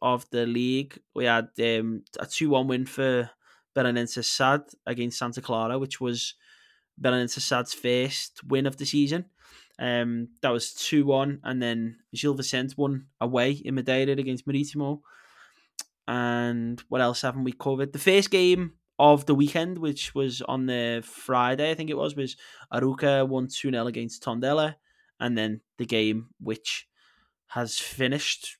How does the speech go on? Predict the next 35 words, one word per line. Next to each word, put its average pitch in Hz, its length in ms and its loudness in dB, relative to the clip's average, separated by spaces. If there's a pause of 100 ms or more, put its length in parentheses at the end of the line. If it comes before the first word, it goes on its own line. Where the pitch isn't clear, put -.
just - 280 -2
finished 190 460 -4
before, 160 520 0 (100)
uh, 131 280 -2
for 131 160 -8
Militao 131 420 -4
and 123 160 -4
Vizela, 127 480 0 (400)
uh, 120 60 -2
that 117 160 -2
finished 113 420 -6 (100)
in 113 120 -6
a 107 80 -4
one 107 400 -6 (100)
one 110 360 -6 (380)
draw. 123 420 -2 (240)
Uh, 139 200 4
to 139 160 -4
finish 190 260 2
off 190 140 4
the 180 80 0
show, 165 220 4
we'll 175 160 4
be 165 100 0
doing 156 220 2
a, 147 200 2
a 135 60 -4
short 151 540 0
Portuguese 147 540 0
abroad. 135 460 -2 (360)
We'll 135 100 -8
try 135 180 -2
and 135 140 -4
squeeze 131 360 -2
in. 123 220 -4